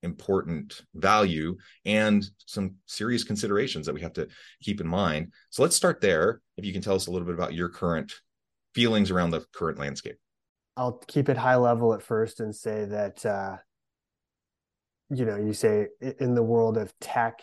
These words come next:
Speaker 2: and recruiting, um, you could take that two ways. You could talk about, um, technology that recruiters use.
Speaker 1: Yeah.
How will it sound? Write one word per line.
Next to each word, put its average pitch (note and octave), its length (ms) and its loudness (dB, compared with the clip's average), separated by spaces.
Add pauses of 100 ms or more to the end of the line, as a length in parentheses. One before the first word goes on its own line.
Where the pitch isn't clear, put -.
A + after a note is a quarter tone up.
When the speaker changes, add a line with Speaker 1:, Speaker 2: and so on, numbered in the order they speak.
Speaker 2:
and A#2 160 -6
recruiting, G#2+ 720 0
um, G#2 400 -10
you A#2+ 100 -2
could A#2+ 140 2
take B2 260 0
that G#2+ 220 0
two A#2+ 220 0
ways. G#2+ 380 2
You G#2+ 100 -2
could G#2 240 -6
talk G#2+ 300 -4
about, G2+ 420 -2
um, G2 380 -8 (800)
technology A#2 840 2
that G#2 200 -2
recruiters G#2+ 580 -4
use. A#2+ 560 2 (220)
Speaker 1:
Yeah. D#2+ 180 0